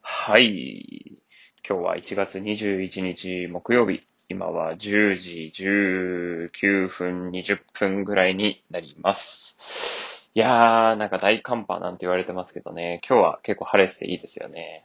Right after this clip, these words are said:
まあ、ただちょっと外風冷たいんで、<laughs>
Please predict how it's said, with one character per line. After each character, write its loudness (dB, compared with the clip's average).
ま -10
あ、 -8
た 6
だ 8
ち 0
ょ -4
っ -10
と -10
外 -2
風 -2
冷 4
た 8
い 4
ん -12
で、 -8
<laughs> -2